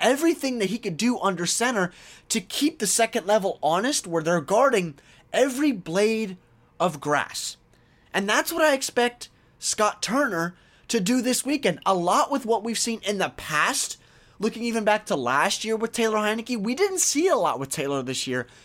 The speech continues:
using his legs. I want athletes to be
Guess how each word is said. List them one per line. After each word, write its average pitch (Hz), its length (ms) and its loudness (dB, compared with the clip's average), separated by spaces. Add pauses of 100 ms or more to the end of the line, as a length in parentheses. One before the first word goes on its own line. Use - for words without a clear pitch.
(180)
using 262 560 2
his 196 240 -2
legs. 160 520 0 (500)
I 226 180 2
want 285 380 2
athletes 233 720 -2 (260)
to 240 120 0
be 208 200 -2